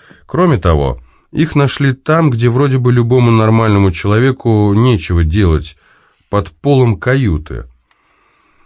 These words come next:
Еще день спустя его сестра Сара связалась по телефону с Анникой Карлсон. Она разговаривала со своим отцом,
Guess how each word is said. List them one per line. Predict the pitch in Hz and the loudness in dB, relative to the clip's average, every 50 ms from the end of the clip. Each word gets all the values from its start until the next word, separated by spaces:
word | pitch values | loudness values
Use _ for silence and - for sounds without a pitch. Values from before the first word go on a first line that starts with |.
| _ _ _ _ | _ _ _ _
Еще | 71 87 107 123 123 - - 156 143 | -4 -2 -2 0 -2 -2 -2 -2 -2
день | 127 139 135 127 113 | 0 0 0 0 0
спустя | - - - 113 101 - - - - 117 117 117 | -2 -2 -2 -2 -2 -2 -6 -6 -4 -2 0 0
его | 117 113 107 107 104 | 0 0 0 0 -2
сестра | 85 - 92 87 - - 101 101 95 85 | -4 -4 -10 -10 -6 -2 0 0 0 0
Сара | 80 - - 98 95 92 90 92 101 | -2 -4 -2 -2 0 0 2 0 0
связалась | 98 - - 113 104 123 147 143 135 - | -2 -4 -6 -4 -2 0 0 0 -2 -4
по | - 95 82 | -6 -10 -6
телефону | - 98 90 87 - - 123 123 120 107 | -4 -2 -2 -2 -2 -2 -2 0 0 -2
с | 85 - 107 | -2 -2 -2
Анникой | 104 104 104 101 95 - 101 95 | 0 0 0 0 0 -2 -6 -6
Карлсон. | - - 82 76 71 73 78 - - 80 73 69 65 - - _ _ _ _ _ _ _ _ | -4 -2 -2 -2 -2 -4 -6 -8 -6 -6 -6 -6 -8 -12 -20 _ _ _ _ _ _ _ _
Она | - 110 127 131 | -2 -2 0 0
разговаривала | 127 117 110 117 120 117 107 101 98 95 92 90 90 90 | 0 -2 -2 0 0 0 2 2 2 2 2 2 2 2
со | 82 - 87 | 0 -2 -6
своим | 80 - 95 92 92 90 90 87 | -6 -4 -2 -2 0 0 2 2
отцом, | 85 85 82 - - - 127 139 143 143 - | 0 0 -2 -4 -4 -2 0 0 0 -2 -6